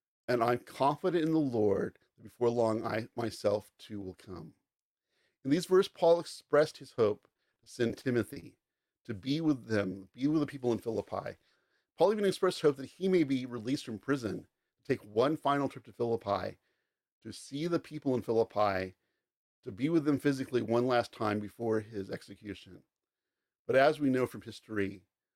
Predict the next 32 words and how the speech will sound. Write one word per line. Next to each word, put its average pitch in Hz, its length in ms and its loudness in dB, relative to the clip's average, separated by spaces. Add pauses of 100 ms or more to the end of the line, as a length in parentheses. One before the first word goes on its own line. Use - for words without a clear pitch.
(220)
Paul 117 160 6
was 107 180 -6
not 113 240 0
released 113 400 -6
from 104 140 -10
that 101 160 -10
final 104 300 -2
imprisonment 98 420 -6
in 98 100 -6
Rome 95 360 -2 (520)
and 113 220 0
was 107 220 4
executed 98 640 -2
after - 320 -6
being 104 480 -6 (1000)
in 113 300 -2
house 104 340 0
arrest 98 360 2
for 98 300 -6 (180)
two - 160 -14
years, 101 300 0
we 98 80 -10
see 110 240 -8
at 98 80 -2
the 98 180 -14
end 104 200 -2
of 87 160 -2
the, - 220 -14 (520)
the 104 80 0
book 101 220 0
of 98 120 -2
Acts. - 520 0